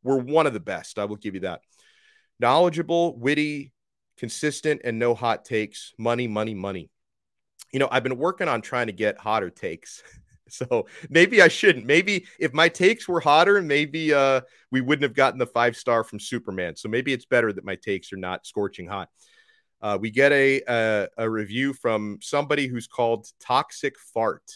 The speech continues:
with a P H, though. Spells it with a P H. So it's, it's not, uh, it's not vulgar in any way. He says, Alex Dono has great insight, is well connected, and his opinions are well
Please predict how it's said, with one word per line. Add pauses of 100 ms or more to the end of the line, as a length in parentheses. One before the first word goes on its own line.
(120)
with
a
P
H,
though.
Spells
it
with
a
P
H.
So
it's,
it's
not,
uh,
it's
not
vulgar
in
any
way. (640)
He
says,
Alex
Dono
has
great
insight,
is
well
connected,
and
his
opinions
are
well